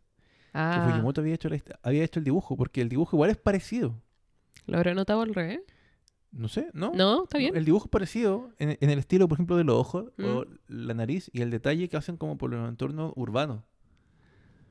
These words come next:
Speaker 2: Lo encontré muy similar. A lo mejor son, son panas y dibujan parecido.
Speaker 1: Son panas.
Speaker 2: Son panas. Pero eso, así parte.
Speaker 1: Em, la historia es muy cortita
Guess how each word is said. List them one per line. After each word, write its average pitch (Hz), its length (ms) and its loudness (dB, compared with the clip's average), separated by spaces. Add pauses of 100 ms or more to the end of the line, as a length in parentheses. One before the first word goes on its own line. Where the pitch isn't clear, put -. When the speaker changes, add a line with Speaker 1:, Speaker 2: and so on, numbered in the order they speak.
(480)
Speaker 2:
Lo 127 80 -14
encontré 117 260 -10
muy 151 140 -6
similar. 170 280 -6
A 117 40 -4
lo 117 80 -4
mejor 120 220 -6
son, 117 320 -10
son 113 240 -10
panas 139 320 -2
y 131 80 -8
dibujan 127 260 -6
parecido. - 340 -10 (100)
Speaker 1:
Son 208 200 4
panas. 190 340 2
Speaker 2:
Son 117 120 -10
panas. - 460 -14 (840)
Pero 110 240 0
eso, 101 200 -8 (540)
así 135 200 -2
parte. - 320 -6 (500)
Speaker 1:
Em, 175 880 0 (2250)
la 202 160 10
historia 349 280 6
es 330 40 6
muy 311 160 8
cortita 233 580 0